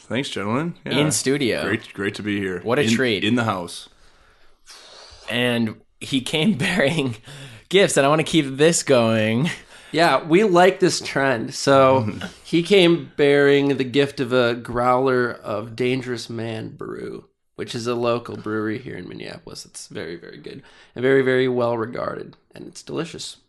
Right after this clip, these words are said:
Speaker 2: Two in a
Speaker 3: Cheers to
Speaker 2: row.
Speaker 3: that.
Speaker 2: Two guests in a row. Yeah, cheers indeed.
Speaker 1: Cheers, fellas.
Speaker 3: Hey, oh,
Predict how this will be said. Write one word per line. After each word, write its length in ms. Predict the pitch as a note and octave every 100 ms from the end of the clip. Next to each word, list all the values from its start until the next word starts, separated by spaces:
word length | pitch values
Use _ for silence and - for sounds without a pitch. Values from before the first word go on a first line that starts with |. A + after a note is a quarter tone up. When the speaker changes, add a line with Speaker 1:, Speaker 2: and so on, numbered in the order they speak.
| -
Speaker 2:
Two 180 | - C#3+
in 60 |
a 20 |
Speaker 3:
Cheers 100 | C3+ C3+
to 60 |
Speaker 2:
row. 80 | A2 G#2
Speaker 3:
that. 180 | A#2
Speaker 2:
Two 180 | - D3
guests 300 | B2 B2 -
in 80 | C3+
a 40 | A#2
row. 80 |
Yeah, 160 | A#2 A2+
cheers 340 | G#2+ C#3+ B2+
indeed. 600 | A#2+ A2+ B2 C#3 C3 B2+ - _ _ _ _ _ _ _ _ _ - - - _ _
Speaker 1:
Cheers, 240 | - A#2+
fellas. 320 | - G2 G#2 - _ _
Speaker 3:
Hey, 400 | B2+ B2 A#2+ -
oh, 300 | C#3 C#3 -